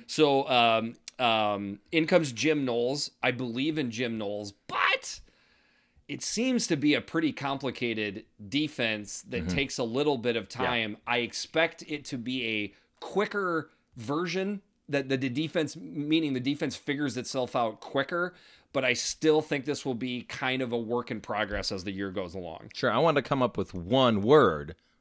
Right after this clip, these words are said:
Speaker 2: for the Pains for Ohio State. So I came up with ego, a bruised ego. They got it bruised last year by Michigan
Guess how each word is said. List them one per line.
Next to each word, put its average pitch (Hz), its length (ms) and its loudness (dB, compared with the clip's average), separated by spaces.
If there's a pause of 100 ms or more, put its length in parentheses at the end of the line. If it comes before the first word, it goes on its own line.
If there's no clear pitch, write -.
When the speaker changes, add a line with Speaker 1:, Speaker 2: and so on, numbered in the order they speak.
(240)
Speaker 2:
for 139 220 4
the 95 100 0
Pains 127 640 0
for 104 180 0
Ohio 90 220 0
State. - 300 -6
So 107 100 -2
I 131 100 4
came 170 220 0
up 131 140 0
with 90 220 -4
ego, 104 420 0 (340)
a 98 100 -6
bruised 135 680 6
ego. 113 380 2 (400)
They 113 100 2
got 123 160 4
it 107 160 -2
bruised 120 320 6
last 104 360 0
year 98 280 0 (100)
by 98 160 2
Michigan 90 540 -2